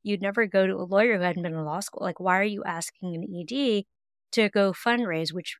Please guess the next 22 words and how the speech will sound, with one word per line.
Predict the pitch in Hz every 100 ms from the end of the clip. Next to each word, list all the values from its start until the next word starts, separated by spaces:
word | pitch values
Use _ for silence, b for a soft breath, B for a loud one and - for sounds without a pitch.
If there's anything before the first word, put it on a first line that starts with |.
| _
I | 185 190
would | 190
argue | 196 180
is | 185
probably | - 185 180
the | 180
most | 190 -
critical | - 190 185 - 170
function | - 185 - - 175
that | -
they | - 185 _ _ _
perform, | - 180 - 381 240 185 196 _
without | 214 254 247
any | 208 220 214
training | - 233 226 185
or | 160
any | 165 160
support, | 151 - - - -
which | 175
is | 170 185 _
why | 190 180 185 175
I | 156